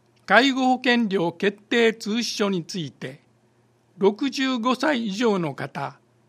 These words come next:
介護保険の第一号被保険者で、年金からのお支払いにより保険料を納めていただいている方に、介護保険料決定通知書を七月中旬に送付します。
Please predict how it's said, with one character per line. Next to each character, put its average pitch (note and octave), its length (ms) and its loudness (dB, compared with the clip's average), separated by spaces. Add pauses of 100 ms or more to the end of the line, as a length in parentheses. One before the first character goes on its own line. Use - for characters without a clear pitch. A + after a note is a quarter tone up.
(280)
介 A3+ 240 4
護 C4 160 0
保 B3 80 2
険 G#3+ 320 0
の E3 180 -2
第 G#3+ 280 0
一 B3+ 240 -6
号 A3+ 280 4
被 A3 140 -6
保 C4 160 0
険 A#3+ 280 -2
者 - 160 -8
で、 C#3 280 -12 (360)
年 A#3 340 0
金 B3 280 -2
か A#3+ 140 6
ら F#3+ 100 4
の F3 200 -4
お F3 80 -2
支 B3 180 -2
払 A#3 300 6
い G#3+ 80 0
に F#3 120 -2
よ F#3 140 0
り C#3 180 -10
保 D#3 120 -8
険 C4 320 0
料 G3+ 200 2
を E3 280 -2
納 A3+ 220 0
め A3+ 120 -2
て A3 180 -2
い G3+ 100 -10
た G#3+ 140 2
だ G#3 140 4
い G#3 120 0
て G#3 120 -4
い F3+ 120 2
る F3 140 -6
方 - 240 -4
に、 C3 240 -8 (600)
介 A#3 260 2
護 B3+ 180 -2
保 A#3 60 0
険 A#3 340 -2
料 E3 220 -2
決 G#3 240 -6
定 A#3+ 320 -4
通 G#3+ 260 -8
知 - 160 -14
書 F3 240 -4
を C#3+ 240 -4 (340)
七 B3 280 2
月 A#3+ 280 0
中 A3+ 320 -4
旬 G#3+ 240 -2
に G#3 140 2
送 A#3 300 0
付 G#3+ 120 -4
し - 160 -10
ま C#3+ 140 -2
す。 - 260 -12